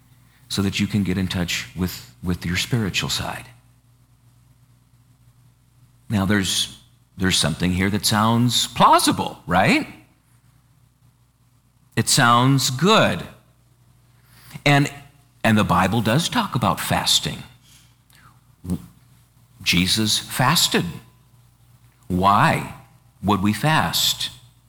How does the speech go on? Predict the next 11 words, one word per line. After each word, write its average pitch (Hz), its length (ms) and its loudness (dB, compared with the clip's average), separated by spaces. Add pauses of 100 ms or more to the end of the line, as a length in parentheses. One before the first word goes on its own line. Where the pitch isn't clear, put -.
(720)
Again, 110 260 0
it's, - 260 -4
it's, - 300 -2
it's - 180 -8
really 85 220 2
important 107 460 0
to 87 80 -6
keep - 240 -4
this 87 100 -2
straight, 120 320 -2
right? 95 160 0